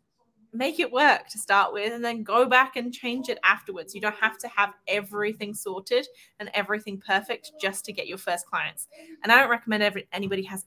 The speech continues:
everything sorted. Like, don't have a website, don't have any landing pages, just go and get some clients first,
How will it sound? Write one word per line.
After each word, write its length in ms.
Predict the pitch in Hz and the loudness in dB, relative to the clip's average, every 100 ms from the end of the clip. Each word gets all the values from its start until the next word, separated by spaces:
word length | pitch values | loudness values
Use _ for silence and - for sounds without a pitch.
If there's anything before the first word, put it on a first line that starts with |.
| - | 0
everything 540 | 220 190 196 196 190 | 0 2 -2 -2 -6
sorted. 400 | - 208 196 160 180 | -4 -2 -2 -4 -6
Like, 120 | 170 | -8
don't 200 | - 247 | -4 -2
have 180 | 269 254 | -2 -4
a 60 | 247 | 2
website, 540 | 226 226 254 226 220 _ _ _ - | 2 2 0 0 0 _ _ _ 0
don't 240 | 247 247 262 | 4 4 2
have 280 | 269 247 | 0 2
any 220 | 240 226 226 | 2 2 4
landing 280 | 220 220 | 4 4
pages, 540 | 220 233 214 214 220 - _ - | -2 -2 -2 0 -2 -4 _ -10
just 200 | 226 240 | -6 2
go 160 | 247 | 2
and 80 | 247 | 4
get 140 | 240 226 | 0 0
some 120 | 226 | -4
clients 500 | 240 262 202 - - | 0 0 0 -4 -6
first, 480 | 165 131 196 - | -4 -4 -6 -14